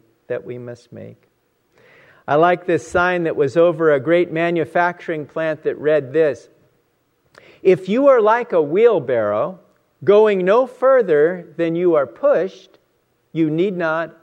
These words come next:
apply here." We don't want wheelbarrow Christians that have to be pushed. We want Christians that have the inner drive and desire to serve the Lord out of love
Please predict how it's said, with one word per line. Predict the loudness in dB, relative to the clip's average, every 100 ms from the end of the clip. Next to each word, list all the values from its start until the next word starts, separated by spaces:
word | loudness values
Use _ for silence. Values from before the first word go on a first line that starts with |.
| -18
apply | -18 _ -6 -4 -6 -10 -12 _ _
here." | -14 -12 -12 -16 _ _ _ _ _ _ _ _ -4
We | 2
don't | 2 2 -2
want | -2 0 -2 -6 -12 _ _ _ _
wheelbarrow | -4 0 2 0 -2 -2 -4
Christians | -6 -8 -8 -12 -16 -12
that | -14 -12
have | -10 -12 _
to | -14
be | -14
pushed. | -20 _ -8 -8 -8 _ _ _ _ _ _ _ _ _ _
We | 0 2
want | 2 0 -2
Christians | 0 0 0 -6 -6 -8 -4
that | -4 -2
have | -4 -2 -4 -4
the | -6 -6
inner | -6 -2 -2
drive | -4 -2 -2 -2 -4 -6
and | -10 -10
desire | -12 -8 -4 -2 -4 -6 -10 _ _ _
to | -6
serve | -6 0 0 2
the | 0
Lord | 2 2 2 2
out | -2
of | -4 -8
love | -4 -2 -2 -4